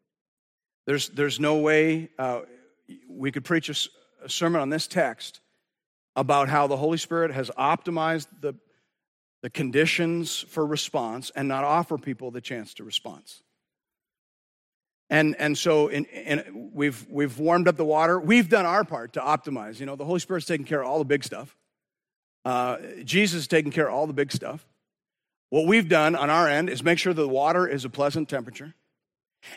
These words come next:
And then we've also made sure that we've got the long t-shirts and the robes and the,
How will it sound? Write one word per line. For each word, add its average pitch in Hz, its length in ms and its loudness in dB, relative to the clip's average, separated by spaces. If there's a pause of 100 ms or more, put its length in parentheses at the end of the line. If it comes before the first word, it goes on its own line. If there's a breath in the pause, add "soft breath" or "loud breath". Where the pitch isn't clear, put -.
And 165 200 4
then 170 160 4
we've 160 160 2
also 185 540 4
made 156 220 0
sure 170 360 0
that 131 100 -6
we've 135 180 -2
got 131 300 0
the 131 80 -4
long 151 300 -2
t-shirts 175 580 -6
and 131 100 -4
the 113 80 -8
robes 160 640 2
and 117 180 -10
the, 113 220 -6